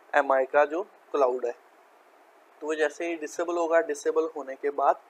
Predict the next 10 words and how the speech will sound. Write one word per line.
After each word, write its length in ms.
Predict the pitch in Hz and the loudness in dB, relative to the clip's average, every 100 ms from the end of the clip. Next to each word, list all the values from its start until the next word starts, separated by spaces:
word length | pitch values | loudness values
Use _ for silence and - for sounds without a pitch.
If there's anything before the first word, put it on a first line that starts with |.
| _ - _ _ _ - | _ -20 _ _ _ -2
अ, 60 | 139 | 0
आपका 380 | 135 139 - | 2 2 2
phone 260 | 147 156 151 | -2 -2 0
जो 120 | 147 | 4
है 60 | 156 | 6
वो 220 | 151 147 | 8 6
आगे 340 | - 135 135 139 | 6 4 2 -4
continue 440 | 135 127 135 135 | -6 -10 -12 -6
हो 120 | 131 | -6
जाएगा। 340 | 123 117 117 | -4 -6 -6